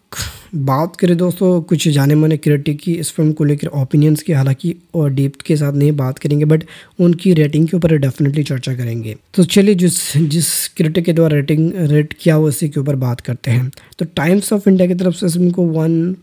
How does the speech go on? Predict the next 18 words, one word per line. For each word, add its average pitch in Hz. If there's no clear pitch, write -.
पॉइंट 160
फ़ाइव 156
out 147
of 156
फ़ाइव 143
स्टार 147
की 143
रेटिंग 135
मिली 135
हुई 139
है। 143
इसके 175
अलावा 156
अगर 170
बात 156
करें 160
क्रिटिक 151
की, 165